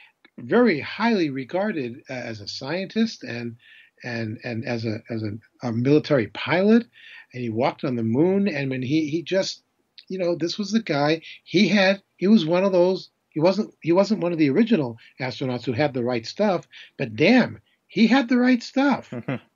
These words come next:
Speaker 1: on so, on so many other levels that, that a lot of the earlier astronauts never even dreamed of talking about.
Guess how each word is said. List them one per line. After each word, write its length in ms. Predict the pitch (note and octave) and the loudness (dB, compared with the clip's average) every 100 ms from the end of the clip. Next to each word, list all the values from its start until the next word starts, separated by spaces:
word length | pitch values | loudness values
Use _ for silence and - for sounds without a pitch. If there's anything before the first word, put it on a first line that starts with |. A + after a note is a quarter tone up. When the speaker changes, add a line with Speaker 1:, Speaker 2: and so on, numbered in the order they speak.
| - | -12
Speaker 1:
on 120 | D3+ | -12
so, 360 | - - A3 A3 | -12 -8 -6 -6
on 140 | E3+ | -6
so 260 | - - A3 | -8 -4 0
many 240 | A3+ G#3+ | 2 2
other 220 | G3+ G3+ F3+ | -2 -2 -2
levels 680 | F#3 A#3 A3 F#2+ G2+ - - _ _ - | 0 0 0 -2 -8 -16 -20 _ _ -4
that, 260 | D#3 D#3+ - | -4 -4 -6
that 200 | D#3 D#3+ - | -8 -8 -10
a 60 | |
lot 240 | D#3+ E3 E3 | -6 -4 -6
of 120 | D#3+ | -4
the 120 | D#3+ | -2
earlier 360 | D3+ F3 F#3 D#3+ | 0 0 0 0
astronauts 580 | D#3 E3+ E3 C#3+ C#3+ - _ _ _ - | -2 -4 -4 -4 -4 -8 _ _ _ -12
never 340 | C3 F3+ F#3 | -4 -4 -2
even 340 | F#3 F3+ E3+ C#3+ | -2 -2 0 -2
dreamed 440 | A#2 D#3+ F#3+ F3 | 0 2 2 -2
of 100 | C3+ | -4
talking 400 | - A3 A3+ D3 | 0 0 2 -2
about. 340 | A2+ G2+ - | -4 -6 -12